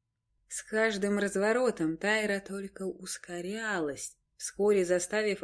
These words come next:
Акселя уйти в глухую оборону. Тяжелее всего приходилось рукам от рубящих ударов ногами,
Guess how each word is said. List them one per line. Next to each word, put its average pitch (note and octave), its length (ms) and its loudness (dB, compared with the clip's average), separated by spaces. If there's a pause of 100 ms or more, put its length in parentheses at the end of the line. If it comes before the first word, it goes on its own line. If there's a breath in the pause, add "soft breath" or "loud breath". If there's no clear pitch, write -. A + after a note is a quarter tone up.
Акселя A3 500 -4
уйти G3+ 360 2
в G#3 80 -4
глухую F#3+ 560 2
оборону. F3 680 -2 (580)
Тяжелее G#3+ 480 4
всего A#3+ 280 2
приходилось G#3 640 2
рукам G3 840 0
от - 220 -10
рубящих E3+ 680 -2
ударов E3+ 540 0
ногами, E3+ 640 -6